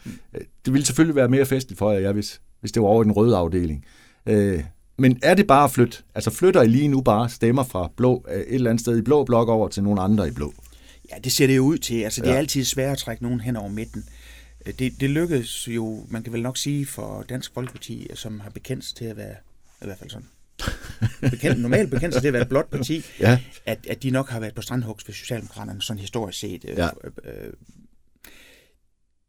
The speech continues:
Speaker 2: Og
Speaker 1: de
Speaker 2: nu
Speaker 1: har,
Speaker 2: s-
Speaker 1: de har det lidt hårdt lige nu, og der tænker jeg, det er vel Nye Borgerlige, der stjæler for dem på landsplan.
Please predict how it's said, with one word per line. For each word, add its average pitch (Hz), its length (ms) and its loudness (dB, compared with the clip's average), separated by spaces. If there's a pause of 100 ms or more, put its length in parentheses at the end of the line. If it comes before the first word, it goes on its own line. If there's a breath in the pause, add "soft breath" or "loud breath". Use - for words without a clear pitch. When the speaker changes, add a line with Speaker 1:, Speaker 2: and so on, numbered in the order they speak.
(220)
Speaker 2:
Og - 60 4
Speaker 1:
de 131 40 8
Speaker 2:
nu 135 60 8
Speaker 1:
har, 156 120 4
Speaker 2:
s- - 120 -2
Speaker 1:
de 165 80 0
har 165 100 4
det 139 80 2
lidt 135 120 2
hårdt 151 220 -2
lige 123 100 -2
nu, 120 260 0
og 110 120 -4
der 143 80 0
tænker 156 260 -2
jeg, 120 100 -2
det 147 220 0
er 113 80 -6
vel 110 160 -6
Nye 117 180 -2
Borgerlige, 127 420 -4
der 110 60 -12
stjæler 131 320 -6
for - 100 -16
dem 127 220 -4
på 131 120 -14
landsplan. 117 540 -10